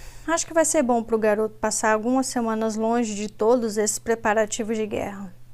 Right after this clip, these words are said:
Ele vai esquecer os problemas e ficar algum tempo com você e Horace."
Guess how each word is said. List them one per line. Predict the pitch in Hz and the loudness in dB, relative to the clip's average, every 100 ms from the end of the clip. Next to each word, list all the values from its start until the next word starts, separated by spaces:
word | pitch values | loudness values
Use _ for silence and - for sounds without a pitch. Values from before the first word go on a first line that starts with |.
| - - | -20 -6
Ele | 233 | -2
vai | 285 285 | 2 0
esquecer | 285 277 - 240 | 2 4 6 4
os | - | 2
problemas | 226 214 240 269 269 | 0 2 2 2 -2
e | |
ficar | - 247 233 | -4 0 2
algum | 220 240 | 2 -2
tempo | 220 214 - | -2 -4 -4
com | 220 | -8
você | 208 208 - 285 302 | -4 -2 0 0 2
e | 247 | 2
Horace." | - - - - | 0 -2 -4 -8